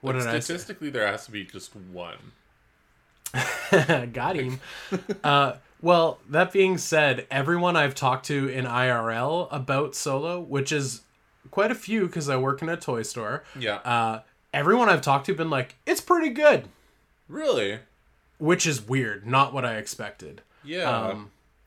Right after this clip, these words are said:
Speaker 1: and then I let them explain themselves, and I was like, "Huh. All right."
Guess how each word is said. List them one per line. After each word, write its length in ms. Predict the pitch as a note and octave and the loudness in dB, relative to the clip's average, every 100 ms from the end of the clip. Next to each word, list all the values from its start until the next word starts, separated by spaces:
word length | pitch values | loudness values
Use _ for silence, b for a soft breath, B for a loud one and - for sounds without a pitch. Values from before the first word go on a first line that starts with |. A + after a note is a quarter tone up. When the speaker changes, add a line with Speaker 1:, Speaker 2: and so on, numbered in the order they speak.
| _ - | _ -6
Speaker 1:
and 200 | C3 C3 | -2 2
then 100 | C#3 | 2
I 80 | |
let 220 | C#3+ D3+ E3 | 2 2 2
them 120 | E3+ | -4
explain 380 | E3 - F3+ F#3 | -4 -4 -2 -2
themselves, 540 | C#3+ C3 A#2+ A2+ A2 | -4 -2 -4 -4 -6
and 120 | B2 | -4
I 80 | A#2 | -4
was 200 | A2+ A2 | -4 -4
like, 200 | A#2 A2+ | -6 -6
"Huh. 420 | - - A#3+ G#3 - _ _ _ _ _ _ _ | -12 -4 0 2 0 _ _ _ _ _ _ _
All 220 | C3+ D#3+ | -14 -10
right." 380 | E3 F#3 D3+ G#2+ | -6 -4 -4 -6